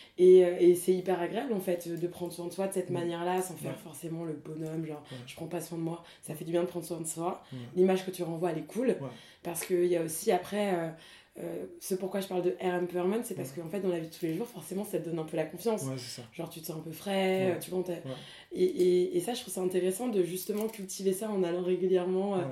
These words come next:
Speaker 1: tu vois, euh, chez le barbier pour, euh, pour rester, euh, au frais, enfin, au
Speaker 2: Ouais.
Speaker 1: carré, en fait,
Speaker 2: Ouais, ouais.
Speaker 1: avec ta tête.
Speaker 2: E-, exactement.
Speaker 1: Est-ce que tu penses qu'il y a un truc un peu de contrôle ?
Speaker 2: On...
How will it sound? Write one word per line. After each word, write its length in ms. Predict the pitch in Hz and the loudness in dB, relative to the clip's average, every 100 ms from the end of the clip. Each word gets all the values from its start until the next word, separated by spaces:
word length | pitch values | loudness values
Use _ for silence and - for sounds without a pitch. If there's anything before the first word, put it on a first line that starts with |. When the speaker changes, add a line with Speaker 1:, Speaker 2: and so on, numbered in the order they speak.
| - - - - | -8 -16 -20 -18
Speaker 1:
tu 140 | - | -6
vois, 200 | 170 185 | 0 2
euh, 220 | 190 175 160 | 4 2 -2
chez 160 | 170 | -6
le 60 | 170 | -4
barbier 320 | 165 165 190 | -2 2 0
pour, 260 | 190 170 160 | 0 -4 -4
euh, 120 | 160 - - _ | -4 -8 -20 _
pour 160 | - 151 | -16 -6
rester, 440 | 170 165 - 190 | -4 -4 4 6
euh, 260 | 170 156 156 | 6 4 0
au 80 | 180 | -4
frais, 320 | 165 - 185 - | -6 -8 -8 -6
enfin, 220 | 160 165 - - | -6 -6 -8 0
au 80 | 151 | 2
Speaker 2:
Ouais. 60 | 180 | 4
Speaker 1:
carré, 300 | 185 185 208 | 4 2 0
en 100 | 160 | 0
fait, 120 | 139 | -2
Speaker 2:
Ouais, 360 | 135 127 - 135 | -2 -4 -6 -6
ouais. 60 | 123 | -4
Speaker 1:
avec 220 | 165 165 | -2 0
ta 80 | 170 | 0
tête. 280 | 175 139 127 | -2 -4 -8
Speaker 2:
E-, 20 | 143 | -10
exactement. 560 | 113 131 127 135 123 117 | -6 -8 -8 -10 -10 -4
Speaker 1:
Est-ce 100 | 202 | -4
que 80 | 196 | -4
tu 80 | - | -4
penses 160 | 240 254 | -4 -2
qu'il 80 | |
y 20 | 202 | -2
a 20 | |
un 40 | |
truc 140 | 185 226 | -2 -2
un 80 | 190 | -2
peu 120 | 208 | 2
de 60 | 180 | 2
contrôle ? 460 | 180 180 202 190 - - - | 2 -2 2 0 0 -14 -8
Speaker 2:
On... 560 | 131 131 131 123 123 | -4 -2 -2 -4 -4